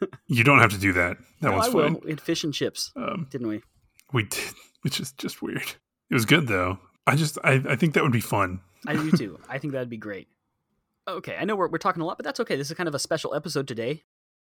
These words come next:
Speaker 2: Have you done anything new or adventurous in the past week?
Speaker 1: Mm. Let's see, it was Christmas.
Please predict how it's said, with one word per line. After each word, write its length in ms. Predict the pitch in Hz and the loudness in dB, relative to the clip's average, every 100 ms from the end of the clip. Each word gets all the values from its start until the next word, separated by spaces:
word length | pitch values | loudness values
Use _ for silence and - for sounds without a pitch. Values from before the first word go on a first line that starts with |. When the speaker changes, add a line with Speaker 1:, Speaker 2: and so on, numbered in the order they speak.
| - | -14
Speaker 2:
Have 100 | 175 | -8
you 60 | 208 | -2
done 140 | 208 | -2
anything 300 | 220 196 185 | -2 -2 -2
new 240 | 151 185 226 | 0 -2 -2
or 240 | 175 190 | 2 6
adventurous 600 | 190 156 214 - 131 - - | 4 4 -2 0 -2 -2 -6
in 120 | 147 | -6
the 60 | 139 | -4
past 300 | 131 104 - | -4 -4 0
week? 100 | 165 | 2
Speaker 1:
Mm. 100 | 147 101 _ _ _ _ | 2 -2 _ _ _ _
Let's 120 | - | -8
see, 140 | 127 | -4
it 60 | 98 | 0
was 120 | 101 | 0
Christmas. 680 | - - 135 139 185 - - | 2 2 2 2 -2 -4 -12